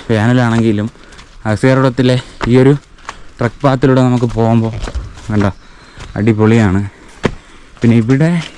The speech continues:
ഇപ്രാവശ്യത്തെ കാറ്റിനാണ് ഇതാ വലിയ മരങ്ങളൊക്കെ ഇങ്ങനെ വീണ് കിടപ്പുണ്ട്. വലിയ കാറ്റടിച്ചു കേട്ടോ. എല്ലാ വർഷത്തെ കാറ്റ് ഇപ്രാവശ്യം നല്ല കാറ്റൊക്കെ ഉണ്ടായിരുന്നു. അപ്പോൾ ഇതാ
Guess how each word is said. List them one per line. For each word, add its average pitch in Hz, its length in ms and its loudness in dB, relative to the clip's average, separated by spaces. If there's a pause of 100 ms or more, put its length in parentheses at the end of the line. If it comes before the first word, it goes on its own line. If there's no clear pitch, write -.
(140)
ഇപ്രാവശ്യത്തെ 139 580 0 (640)
കാറ്റിനാണ് 117 580 0 (300)
ഇതാ 107 140 -2 (840)
വലിയ 107 200 2 (100)
മരങ്ങളൊക്കെ 120 440 0
ഇങ്ങനെ 113 200 2
വീണ് 110 180 2
കിടപ്പുണ്ട്. 104 400 -2
വലിയ 104 200 2 (140)
കാറ്റടിച്ചു 107 460 0
കേട്ടോ. 90 180 -4 (600)
എല്ലാ 110 220 0
വർഷത്തെ 113 320 -4
കാറ്റ് 104 260 -2
ഇപ്രാവശ്യം 104 440 -2 (140)
നല്ല 95 260 -2 (560)
കാറ്റൊക്കെ 110 360 0
ഉണ്ടായിരുന്നു. 95 360 -2
അപ്പോൾ 110 160 -2
ഇതാ 104 80 0